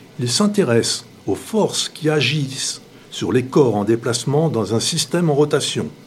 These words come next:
En fait, c'est relativement simple. Prenons un exemple. Un tourne-disque et une bille. Le tourne-disque est le système en rotation. La bille sera le corps en déplacement.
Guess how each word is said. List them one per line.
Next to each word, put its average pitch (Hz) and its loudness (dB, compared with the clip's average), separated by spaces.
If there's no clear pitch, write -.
En 120 4
fait, 151 4
c'est - 0
relativement 123 4
simple. 98 -4
Prenons 165 4
un 151 6
exemple. 104 0
Un 143 0
tourne-disque 180 4
et 143 4
une 143 4
bille. 98 -2
Le 123 4
tourne-disque 175 4
est 123 4
le 139 2
système 170 0
en 151 6
rotation. 143 2
La 110 2
bille 160 0
sera 85 -4
le 92 -2
corps 147 4
en 127 2
déplacement. 123 -2